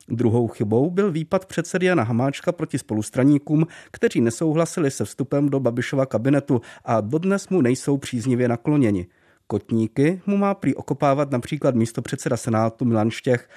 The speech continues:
který ale jasně říká, že žádné osobní politické ambice nemá a pouze je názorově konzistentní. Když Hamáček ukázal na opozici uvnitř Č S S D,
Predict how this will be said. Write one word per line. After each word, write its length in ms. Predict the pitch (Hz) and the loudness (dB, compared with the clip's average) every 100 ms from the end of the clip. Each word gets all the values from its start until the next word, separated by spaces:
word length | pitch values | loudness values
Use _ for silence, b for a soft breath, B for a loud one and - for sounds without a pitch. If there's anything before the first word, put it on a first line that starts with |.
| B B | B B
který 320 | - 117 117 | -4 -2 -2
ale 180 | - 135 | 0 2
jasně 340 | 113 - 170 | 0 0 -2
říká, 440 | 147 113 123 110 127 B - | -2 -2 2 2 0 B -10
že 180 | 117 | -4
žádné 380 | 113 135 151 151 | 0 0 2 0
osobní 440 | - - 180 160 127 | -2 -4 0 2 2
politické 560 | 123 120 127 - 139 | 0 -2 -4 -2 -2
ambice 360 | 123 131 127 143 | 0 -2 -2 0
nemá 420 | 135 127 90 92 - | 2 2 0 -4 -8
a 60 | 120 | -6
pouze 400 | - 220 - 175 | -4 -4 0 0
je 100 | 101 | 2
názorově 460 | 104 113 117 117 | 0 -2 0 0
konzistentní. 880 | 117 117 127 131 110 98 - 92 90 b b b b - | 0 0 0 -2 -2 -2 -4 -6 -6 b b b b -8
Když 280 | 120 107 | -4 -2
Hamáček 600 | 113 117 156 175 127 - | 0 0 0 0 -4 -8
ukázal 520 | - - 139 147 135 107 | -6 0 0 2 2 2
na 160 | 104 | 0
opozici 500 | - - 160 147 127 | -4 -4 -2 -2 -4
uvnitř 400 | 117 120 147 - | -2 0 0 -2
Č 200 | - 131 110 | -4 -2 -2
S 140 | - | -4
S 120 | 98 104 | -8 -2
D, 280 | 127 135 | 2 2